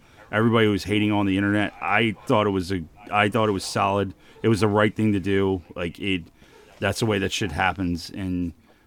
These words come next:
I thought it was, you know, everybody talks about this, all this social justice bullshit and all this stuff. Like, they had an agenda. And it's like, no, it was a well-written story. It was an excellent story.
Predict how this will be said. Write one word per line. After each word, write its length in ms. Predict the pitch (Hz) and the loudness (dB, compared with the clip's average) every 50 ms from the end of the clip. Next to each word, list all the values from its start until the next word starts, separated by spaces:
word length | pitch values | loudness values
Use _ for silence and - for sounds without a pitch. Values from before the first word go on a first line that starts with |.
| - 92 - - | -20 -16 -6 -2
I 120 | 101 95 95 | 0 0 0
thought 200 | 92 95 92 92 | 0 -2 -2 -2
it 40 | 95 | -4
was, 180 | 92 87 85 | -4 -6 -6
you 160 | 98 92 107 101 | -6 -4 -2 -2
know, 100 | 95 90 | -2 -2
everybody 340 | 95 101 104 98 98 92 90 | -2 -2 -2 -2 -2 -2 -2
talks 240 | 85 110 95 80 87 | -4 -4 -6 -4 -6
about 140 | 98 95 80 | -6 -6 -6
this, 120 | 85 80 104 | -6 -6 -6
all 160 | 98 92 92 | -4 -4 -4
this 140 | 92 87 - | -6 -6 -6
social 280 | - 104 90 - 92 | -4 -4 -4 -4 -6
justice 380 | 82 - 180 - - - 147 - | -2 -2 -2 -2 -2 -4 -10 -8
bullshit 500 | - 147 151 143 - - 147 139 131 - | -4 -4 -4 -4 -2 -2 0 0 0 0
and 180 | 117 110 107 107 | -2 -4 -2 -2
all 140 | 101 98 101 | -2 -2 -2
this 140 | 101 90 - | -4 -4 -4
stuff. 220 | - 113 101 92 - - - - - - | -4 -4 -4 -4 -6 -12 -20 -20 -10 -4
Like, 140 | 107 98 85 | -4 -2 0
they 120 | 101 98 | 0 0
had 160 | 98 95 92 90 | 2 0 0 0
an 240 | 87 87 87 90 | -2 -2 -2 -2
agenda. 400 | 87 90 135 139 139 139 135 139 | 0 2 4 4 6 6 6 4
And 120 | 135 113 107 | 4 2 0
it's 120 | 101 - 143 | -2 0 0
like, 100 | 131 113 | 2 4
no, 320 | 143 165 135 92 85 80 _ _ _ _ _ _ | 4 4 2 2 0 -4 _ _ _ _ _ _
it 120 | - - 113 | -2 0 2
was 140 | 120 117 113 | 2 4 2
a 60 | 120 | 2
well-written 640 | 98 90 98 104 104 107 104 101 101 107 104 113 101 | 2 2 2 2 2 2 2 2 2 2 2 0 -4
story. 380 | - - 113 110 117 104 92 | -4 0 0 2 2 2 2
It 20 | 92 | 0
was 140 | 90 82 | -2 -2
an 120 | 92 87 - 98 | -4 -6 -4 -4
excellent 400 | 107 107 - - 113 98 87 - | -6 -6 -4 -2 -2 -2 -2 -2
story. 400 | - 107 95 92 90 87 87 | -4 -2 -2 -2 -2 -2 -4